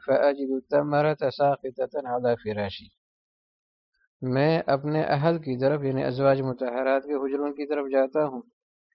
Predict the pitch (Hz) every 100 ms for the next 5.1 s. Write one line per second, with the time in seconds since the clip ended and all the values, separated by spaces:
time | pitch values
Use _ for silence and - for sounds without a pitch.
0 | _ _ _ 127 127 131 135 147 147 156
1 | 135 147 151 147 139 151 151 139 151 147
2 | 143 139 147 139 135 151 139 151 165 -
3 | _ _ _ _ _ _ _ _ _ -
4 | 139 131 139 139 139 143 143 139 147 139
5 | 151